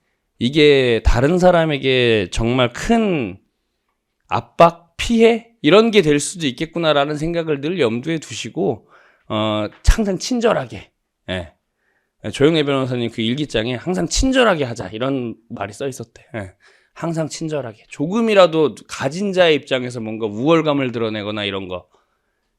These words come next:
하지 마세요. 예. 그랬으면 좋겠어. 우리 학원에서 공부하고 간 학생들은 그랬으면 좋겠어.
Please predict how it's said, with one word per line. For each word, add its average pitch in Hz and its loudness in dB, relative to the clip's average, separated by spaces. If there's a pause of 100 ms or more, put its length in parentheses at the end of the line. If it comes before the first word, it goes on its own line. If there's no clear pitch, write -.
하지 127 -4
마세요. 95 -6
예. 87 -10 (680)
그랬으면 202 4
좋겠어. 151 0
우리 131 2
학원에서 165 4
공부하고 156 2
간 135 -2
학생들은 151 0
그랬으면 151 0
좋겠어. 120 -8